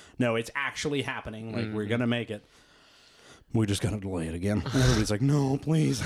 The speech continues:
Speaker 1: <laughs> We're
Speaker 2: Don't,
Speaker 1: so close.
Speaker 2: don't do this.
Speaker 1: And that's why they're like, "No, we know, but we are legitimately working on it." Um,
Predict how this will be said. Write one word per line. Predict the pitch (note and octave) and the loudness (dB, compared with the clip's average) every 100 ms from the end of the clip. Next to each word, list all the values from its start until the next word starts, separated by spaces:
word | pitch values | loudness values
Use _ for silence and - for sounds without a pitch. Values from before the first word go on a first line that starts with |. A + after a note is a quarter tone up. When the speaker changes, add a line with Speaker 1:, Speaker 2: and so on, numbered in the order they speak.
| - - | -6 -10
Speaker 1:
<laughs> | - - | -16 -4
We're | F3+ | 0
Speaker 2:
Don't, | F3+ | 2
Speaker 1:
so | B2 F#3 F#3 | 2 0 0
close. | - E3+ C#3 E3 | 0 0 0 0
Speaker 2:
don't | C#3 B2 | 0 4
do | C3+ A#2+ | 4 4
this. | A2 G#2 - _ - | 0 -6 -10 _ -4
Speaker 1:
And | F2+ | -2
that's | F#2+ - | 0 -2
why | |
they're | F#2+ F#2 | -2 0
like, | F2+ F#2+ | -2 -2
"No, | F#2+ | 0
we | F#2+ A#2 | 0 0
know, | B2 G2+ - _ - | -2 -4 -12 _ -12
but | G2 G2 G2+ | -6 -4 -2
we | G#2 | 0
are | G2 | 2
legitimately | G2 F#2 G#2+ G#2+ G2 | 0 0 -2 -4 -2
working | G2+ F#2+ F2 | -2 -2 -4
on | E2 | -4
it." | E2+ - _ - _ - F2+ | -6 -10 _ -20 _ -6 -2
Um, | E2+ E2 | -2 -4